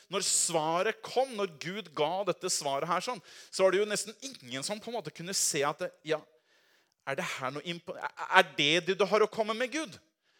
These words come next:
Det, er, er det her svaret, liksom? Altså, mitt problem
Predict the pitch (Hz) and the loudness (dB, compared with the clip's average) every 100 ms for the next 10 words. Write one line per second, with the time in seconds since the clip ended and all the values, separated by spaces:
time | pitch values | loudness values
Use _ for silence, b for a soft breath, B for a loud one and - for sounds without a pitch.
0 | _ _ _ _ 180 156 - - - - | _ _ _ _ -2 0 0 -6 -10 -4
1 | 220 226 214 196 185 185 202 - - 165 | 2 6 6 6 6 6 4 0 0 2
2 | 135 147 190 220 277 285 233 208 214 226 | 2 2 2 0 0 -4 -4 -4 -4 -6
3 | - - 285 175 151 190 | -8 -4 -4 0 2 2